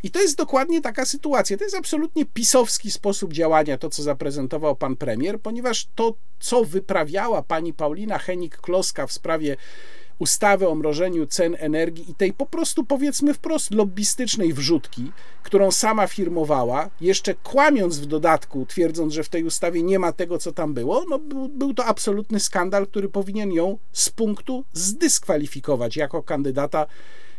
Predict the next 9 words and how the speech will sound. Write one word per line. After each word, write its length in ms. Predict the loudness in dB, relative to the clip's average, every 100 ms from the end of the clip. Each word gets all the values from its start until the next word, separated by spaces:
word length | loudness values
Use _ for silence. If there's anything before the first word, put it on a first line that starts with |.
| 2
na 160 | 4
ministra, 580 | 6 4 2 0 0 -2 2
ale 300 | 2 2 0
jak 200 | 2 2
widać, 420 | 2 0 2 2 -2
tak 200 | -2 -2
się 260 | -2 -2 -2 0
nie 140 | 2
stało. 440 | 2 2 0 -2